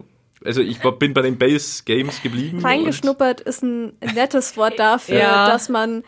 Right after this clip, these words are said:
Speaker 2: seit
Speaker 3: Es inhaliert hat.
Speaker 2: zweitausendneun alle Erweiterungen immer gekauft hat.
Speaker 3: Ich, ich hatte ja gerade auch schon erwähnt, dass, also ich hatte ja
Speaker 1: Stimmt.
Speaker 3: wirklich gefühlt alles zu Hause, äh,
Speaker 1: Was da an Taster so draufgegangen ist, ne?
Speaker 3: vielleicht
Speaker 1: Ja.
Speaker 3: außer zwei, drei Erweiterungen und,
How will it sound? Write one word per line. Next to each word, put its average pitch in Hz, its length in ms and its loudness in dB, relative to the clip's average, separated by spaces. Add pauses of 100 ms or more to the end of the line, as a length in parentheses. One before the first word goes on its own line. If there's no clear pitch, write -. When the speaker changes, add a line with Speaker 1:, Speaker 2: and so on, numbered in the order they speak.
(120)
Speaker 2:
seit 226 720 0 (320)
Speaker 3:
Es - 160 -16
inhaliert 214 460 -4
hat. 208 180 -10
Speaker 2:
zweitausendneun 233 1200 0 (200)
alle 240 180 2
Erweiterungen 214 840 0 (140)
immer 240 280 0
gekauft - 500 -4
hat. 208 240 -2 (600)
Speaker 3:
Ich, 185 220 -10
ich 196 160 -4
hatte 214 140 2
ja 208 80 6
gerade 190 180 4
auch 190 40 0
schon - 140 -4
erwähnt, 190 360 0
dass, - 240 -8
also - 240 -6
ich 185 100 -4
hatte 196 120 0
ja - 20 4
Speaker 1:
Stimmt. 180 140 2
Speaker 3:
wirklich - 320 -2
gefühlt - 360 -4
alles 180 460 2
zu - 200 -4
Hause, 180 480 2
äh, 175 140 -2
Speaker 1:
Was 170 160 -2
da - 80 -2
an 113 140 2
Taster 117 320 -2
so 113 100 -2
draufgegangen 110 640 2
ist, 113 180 0
ne? 120 240 -4
Speaker 3:
vielleicht 202 280 2
Speaker 1:
Ja. - 80 -2
Speaker 3:
außer 190 200 0
zwei, 175 280 0
drei 170 340 2
Erweiterungen 160 640 -4
und, 151 480 -6